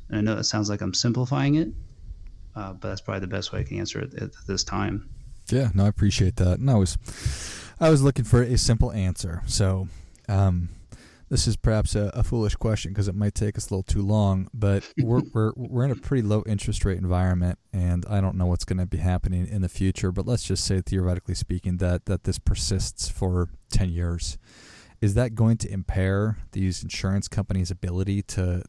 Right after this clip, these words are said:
Speaker 2: to maintain their dividend structures?
Speaker 1: Well, they, they modify 'em. I think all of them have had to, uh, modify their dividends. And when we're, I mean, you look at what interest rates were. Have you ever watched, uh, I,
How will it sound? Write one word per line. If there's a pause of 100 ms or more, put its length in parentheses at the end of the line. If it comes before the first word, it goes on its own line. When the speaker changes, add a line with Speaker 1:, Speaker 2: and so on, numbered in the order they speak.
Speaker 2:
to
maintain (220)
their
dividend
structures? (920)
Speaker 1:
Well,
they,
they
modify
'em.
I
think
all
of
them
have
had
to,
uh,
modify
their
dividends. (380)
And
when
we're, (180)
I
mean,
you
look
at
what
interest
rates
were.
Have
you
ever
watched,
uh, (320)
I,